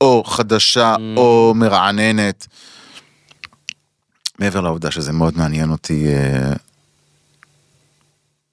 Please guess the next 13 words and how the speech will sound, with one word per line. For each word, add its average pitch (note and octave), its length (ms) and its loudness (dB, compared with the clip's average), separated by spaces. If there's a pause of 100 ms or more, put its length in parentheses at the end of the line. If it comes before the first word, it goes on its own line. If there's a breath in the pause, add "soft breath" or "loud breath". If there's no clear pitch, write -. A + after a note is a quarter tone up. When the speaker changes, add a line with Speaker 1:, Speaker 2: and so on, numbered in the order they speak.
(160)
Speaker 1:
ואולי G2+ 240 2
יום F#2 160 0
אחד E2+ 240 -4
אני E2+ 140 -2
גם D#2+ 180 -4
אעשה D2+ 340 -2
את C2+ 80 -10
זה. C#2 120 -12 (200)
Speaker 2:
אוקיי, F3 300 -6 (120)
קול D3 220 0
יש G2 200 -4
לך F#2 180 -10 (340)
לדבר. E2+ 480 -6